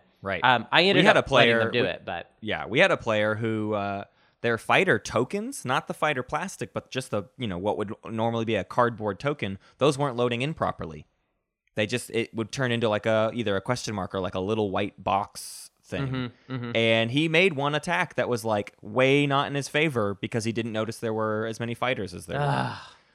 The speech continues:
Speaker 1: It's like, what do you, what am I supposed to do in that situation as a moderate? Like,
Speaker 2: Right.
Speaker 1: that's just, it
Speaker 2: Well,
Speaker 1: sucks.
Speaker 2: s-,
Speaker 1: Um, so I feel bad for any players who are getting the, you know, the wrong end of any of those kinds of rulings, um, just because it's,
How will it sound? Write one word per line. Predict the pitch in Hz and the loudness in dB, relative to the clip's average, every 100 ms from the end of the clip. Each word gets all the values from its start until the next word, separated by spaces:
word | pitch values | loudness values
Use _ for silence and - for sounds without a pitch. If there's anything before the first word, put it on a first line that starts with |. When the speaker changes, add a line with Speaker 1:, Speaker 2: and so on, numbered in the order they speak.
| _ | _
Speaker 1:
It's | - | 2
like, | 214 | 4
what | 311 | 4
do | 285 | 6
you, | 294 226 | 4 2
what | 185 277 | 4 6
am | 285 | 6
I | |
supposed | 262 254 - | 4 0 -4
to | |
do | 185 202 208 | -2 2 2
in | |
that | 131 139 | 2 -2
situation | 151 - 104 95 98 | -4 -6 -4 -4 -6
as | 87 | -8
a | 92 | -8
moderate? | 82 80 78 - | -8 -8 -6 0
Like, | 104 101 | 0 -2
Speaker 2:
Right. | 117 127 | -4 0
Speaker 1:
that's | 175 156 - - _ | 2 0 -8 -18 _
just, | - 143 123 98 - - - _ - - - - | 0 4 4 2 -8 -16 -20 _ -14 -14 -14 -6
it | 147 - | -4 6
Speaker 2:
Well, | 220 190 | 6 6
Speaker 1:
sucks. | - | -2
Speaker 2:
s-, | - | -4
Speaker 1:
Um, | 131 123 117 | -2 0 -2
so | - | 0
I | 139 | 0
feel | 135 190 | 2 2
bad | 151 156 139 | 6 4 4
for | |
any | 127 139 | -2 -2
players | 147 139 113 | 0 0 0
who | 117 | -2
are | 110 | -2
getting | 110 104 104 | -4 -4 -6
the, | 101 - | -6 -6
you | 107 | -8
know, | 92 | -6
the | 98 | -4
wrong | 95 110 110 107 | 0 0 0 -2
end | 101 95 92 - _ _ - | -6 -6 -10 -14 _ _ -10
of | 110 - | -8 -4
any | 123 127 | -2 -2
of | 113 | -2
those | 110 | -4
kinds | - 110 95 | -6 -10 -8
of | 92 | -8
rulings, | 101 104 90 85 87 - - - | -6 -6 -8 -12 -16 -20 -18 -14
um, | 98 95 | -12 -12
just | 101 - | -16 -16
because | - 95 92 | -12 -10 -10
it's, | 98 - - | -12 -14 -20